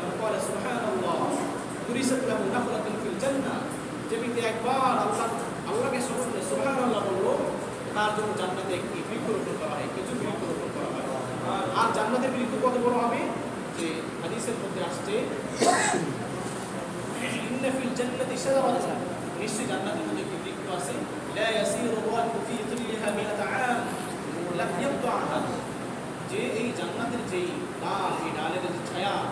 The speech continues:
আরবের যে ইত্তেজিয়ার ঘোড়া আছে, যখন এই ঘোড়া নাজিল হয়েছে, তখন নবী আলাইহিস সালাম যখন ছিল, তখন তো আর এরকম অত্যাধুনিক মেশিন ছিল না, তখন আর ঘোড়ার জন্য জুতা যাচাইয়ের জন্য ঘোড়া ব্যবহার করতো, কিন্তু ঘোড়া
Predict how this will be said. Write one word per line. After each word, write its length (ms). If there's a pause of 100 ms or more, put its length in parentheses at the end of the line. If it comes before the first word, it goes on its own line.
(540)
আরবের 320
যে 120
ইত্তেজিয়ার 500
ঘোড়া 180 (100)
আছে, 160 (440)
যখন 200 (100)
এই 120
ঘোড়া 200 (300)
নাজিল 300
হয়েছে, 260 (400)
তখন 280
নবী 180
আলাইহিস 160
সালাম 180
যখন 260
ছিল, 100 (100)
তখন 240
তো 100
আর 100
এরকম 200 (640)
অত্যাধুনিক 380 (180)
মেশিন 280
ছিল 120
না, 120
তখন 180 (120)
আর 80 (300)
ঘোড়ার 440
জন্য 160 (800)
জুতা 400
যাচাইয়ের 360
জন্য 120 (100)
ঘোড়া 220
ব্যবহার 280
করতো, 180
কিন্তু 200
ঘোড়া 140